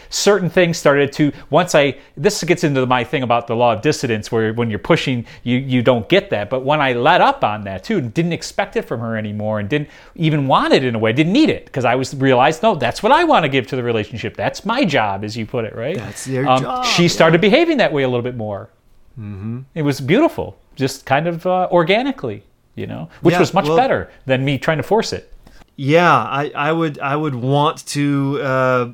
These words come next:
Speaker 2: yeah, engage my wife in, in my style of communication and my style of romance, and, and, and I would just be hungry for it. And I'm like, "Why isn't,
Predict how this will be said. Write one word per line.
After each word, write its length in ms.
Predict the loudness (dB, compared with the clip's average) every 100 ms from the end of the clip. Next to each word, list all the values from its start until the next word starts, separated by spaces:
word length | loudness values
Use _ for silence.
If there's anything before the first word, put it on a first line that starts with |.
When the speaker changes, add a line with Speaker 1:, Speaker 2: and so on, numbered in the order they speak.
| -12
Speaker 2:
yeah, 320 | -2 2 2
engage 540 | 0 -2 0 -2 0 0
my 100 | 2
wife 380 | 2 2 0
in, 100 | -4
in 180 | -4 -4
my 360 | 0 2 2 -2
style 580 | -4 -2 0 0 0 -2
of 160 | -4
communication 760 | -4 -4 -4 -4 -4 -6 -6 -6
and 160 | -4
my 300 | 0 0 0
style 560 | -2 -2 -2 0 -2 -4
of 200 | -6 -6
romance, 680 | -6 -6 -8 -8 -8 -10 -14
and, 140 | -14 -16 -20 -20 -20 _ -4
and, 340 | 0 0 -2 -4
and 180 | -4
I 80 | -2
would 140 | -2 -4
just 120 | -8
be 60 | -6
hungry 280 | -4 -4 -4
for 240 | -2 -2
it. 40 |
And 80 | -2
I'm 40 | -6
like, 200 | -8 -10
"Why 640 | -12 -8 0 4 4 4
isn't, 640 | 2 0 -2 -6 -8 -16